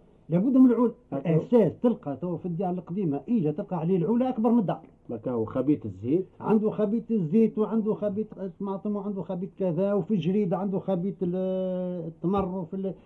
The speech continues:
Speaker 1: الساحل عنده خبيث ال-، الزيتون، فهمتنا ولا، والبلبة وكذا.
Speaker 2: باش نهارت اللي ما فماش خدمة
Speaker 1: ما
Speaker 2: يلقى ما
Speaker 1: فماش
Speaker 2: ياكل.
Speaker 1: خدمة يلقى ما ياكل.
Speaker 2: هكا.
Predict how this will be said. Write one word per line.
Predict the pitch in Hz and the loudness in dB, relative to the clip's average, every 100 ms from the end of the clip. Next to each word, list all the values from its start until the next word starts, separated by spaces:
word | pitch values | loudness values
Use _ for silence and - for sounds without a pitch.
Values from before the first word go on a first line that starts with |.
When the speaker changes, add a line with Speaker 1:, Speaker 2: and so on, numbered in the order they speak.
| _ 208 | _ -4
Speaker 1:
الساحل | - 220 185 165 | 0 2 0 -2
عنده | 175 196 185 | -2 -2 -2
خبيث | - 165 185 196 | -4 -4 -4 -4
ال-، | 185 190 185 185 185 190 196 | -2 0 -2 -2 -2 -2 -4
الزيتون، | 135 180 165 202 202 180 | -2 -2 2 4 6 4
فهمتنا | - 175 165 170 | -2 -8 -6 -4
ولا، | 160 160 175 | -2 -2 -4
والبلبة | 175 180 180 170 190 185 | -4 -4 -4 0 0 -2
وكذا. | 180 180 175 196 190 - - 131 127 139 | -4 -6 -2 -2 -2 -16 -18 -16 -16 -16
Speaker 2:
باش | 139 143 156 | -6 -4 0
نهارت | 147 170 156 156 | 2 2 2 2
اللي | 147 | 2
ما | 143 | 2
فماش | 147 147 - | 2 2 0
خدمة | 170 175 | -2 2
Speaker 1:
ما | |
Speaker 2:
يلقى | 175 165 185 | 2 4 4
ما | 175 | 4
Speaker 1:
فماش | |
Speaker 2:
ياكل. | 165 202 | 4 2
Speaker 1:
خدمة | 190 214 | 0 0
يلقى | 180 190 | 0 2
ما | 185 175 | 2 2
ياكل. | 156 - - _ _ _ _ _ - | 0 -8 -20 _ _ _ _ _ -20
Speaker 2:
هكا. | - - | -20 -20